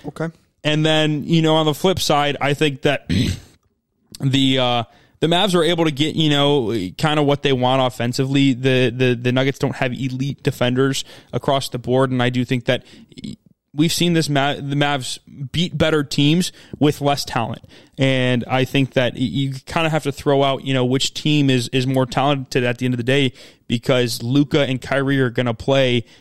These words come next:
Speaker 2: forty minutes,
Speaker 1: Yeah.
Speaker 2: like, i-, i-, in this game. So they're going to score the basketball, and as long as the bench shows up, which they did in last year's playoffs, and you saw what happened. I mean, they were able to beat teams that were probably better than them,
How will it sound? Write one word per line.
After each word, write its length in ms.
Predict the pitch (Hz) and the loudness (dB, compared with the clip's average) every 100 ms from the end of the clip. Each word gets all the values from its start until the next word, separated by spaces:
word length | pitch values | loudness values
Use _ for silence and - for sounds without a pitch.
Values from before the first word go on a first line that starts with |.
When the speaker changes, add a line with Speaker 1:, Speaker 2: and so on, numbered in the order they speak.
| _ _ | _ _
Speaker 2:
forty 420 | _ - 127 131 127 | _ -4 0 2 2
minutes, 540 | 127 - - - - - | 0 -2 -8 -10 -8 -2
Speaker 1:
Yeah. 80 | 127 | -2
Speaker 2:
like, 200 | - 135 | -2 -2
i-, 40 | |
i-, 480 | 139 110 107 65 82 | 0 0 -2 -2 0
in 80 | 139 | 2
this 220 | 135 - | 2 0
game. 260 | 139 135 120 | -2 -2 -2
So 300 | - 117 110 - _ | -2 -2 -4 -12 _
they're 440 | - 123 - 139 143 | -10 -10 -4 0 0
going 300 | 135 151 156 | 2 2 2
to 100 | 151 | 0
score 240 | - 143 | 0 0
the 80 | 131 | 0
basketball, 640 | 123 120 - 143 151 151 - - 131 | 0 -2 -4 -2 0 0 -2 -10 -4
and 120 | 131 | 0
as 140 | 127 | 0
long 260 | 131 131 147 | 0 2 2
as 100 | 160 | 0
the 80 | 139 | 0
bench 220 | 131 135 | 0 0
shows 360 | - - 123 120 | 0 0 0 0
up, 320 | 120 139 - - - | -2 -2 -6 -20 -10
which 220 | 131 - | -4 -2
they 120 | 135 131 | -2 0
did 220 | 131 135 | 0 0
in 60 | |
last 360 | 120 110 120 - | 0 0 -2 0
year's 200 | 151 143 | 0 0
playoffs, 420 | - 156 160 - - - - 71 71 - | 0 2 2 -2 -12 -16 -12 -8 -8 -2
and 140 | 139 139 | 2 4
you 80 | |
saw 220 | 135 147 143 | 4 2 0
what 160 | 127 | -2
happened. 320 | 123 131 - | -4 -6 -6
I 40 | 120 | -8
mean, 140 | 117 | -4
they 80 | 123 | 0
were 100 | 123 | 0
able 360 | 131 143 139 117 | 0 0 0 0
to 100 | - - | -6 -4
beat 220 | 139 135 | -4 -2
teams 280 | - 151 127 | 0 0 0
that 100 | - | -2
were 80 | 123 | -2
probably 460 | - 139 139 123 | -2 -2 -2 -2
better 240 | 120 147 147 | 0 0 0
than 160 | 117 | -2
them, 160 | 135 | -10